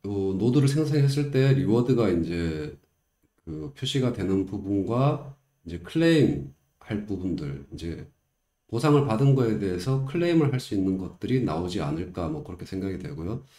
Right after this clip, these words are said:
여기는 크리에이트 제너레이터 해서 이제 그 다섯 글자 이상을 넣으면은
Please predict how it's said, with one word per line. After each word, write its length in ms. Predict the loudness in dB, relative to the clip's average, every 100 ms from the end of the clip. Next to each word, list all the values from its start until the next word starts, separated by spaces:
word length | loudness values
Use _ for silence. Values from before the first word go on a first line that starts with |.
| -20 -20 -14 2
여기는 600 | 4 6 6 6 4 -2 -16 _ _
크리에이트 340 | -2 4 4 4
제너레이터 1200 | 4 4 6 6 4 4 4 6 6 4 -2 -10 _ _
해서 260 | -10 0 2
이제 880 | 4 2 2 2 0 -2 -4 -6 -14 _ _ _ _ _ _ -20 _ _ _ _ _ _
그 300 | -10 -8 -8
다섯 340 | -2 0 2 4
글자 320 | 4 4 2
이상을 460 | 4 4 6 6
넣으면은 920 | 4 4 4 4 4 4 4 4 2